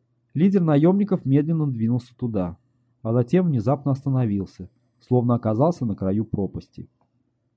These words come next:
Некоторое время он с растерянным видом озирался по сторонам,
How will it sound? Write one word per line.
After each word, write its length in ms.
Некоторое 460
время 340
он 200
с 100
растерянным 640
видом 300
озирался 520
по 80
сторонам, 640